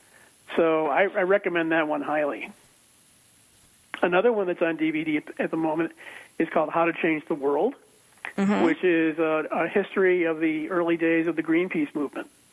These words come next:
Speaker 2: Oh, that was a good
Speaker 1: Showing
Speaker 2: one, yeah.
Speaker 1: how, yeah, it shows how a group of sort of ragtag hippies, um,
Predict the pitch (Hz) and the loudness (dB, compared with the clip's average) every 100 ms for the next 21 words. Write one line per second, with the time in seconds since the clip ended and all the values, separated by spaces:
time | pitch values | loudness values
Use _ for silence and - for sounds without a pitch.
0 | - _ - - 202 185 185 180 170 170 | -20 _ -6 0 2 2 2 2 2 2
1 | 165 160 175 160 156 156 - - 175 180 | 0 0 0 2 2 -2 -8 -2 2 4
2 | 170 165 - 208 202 196 180 175 190 185 | 4 2 2 0 2 2 2 0 -2 0
3 | 165 170 175 156 147 160 175 180 190 170 | -2 0 0 -2 -2 0 0 0 0 0
4 | 156 151 196 175 160 151 - - - - | 0 -2 -2 -2 -4 -4 -10 -20 -20 -20
5 | - _ _ - 165 156 151 147 | -20 _ _ -2 0 0 -2 -6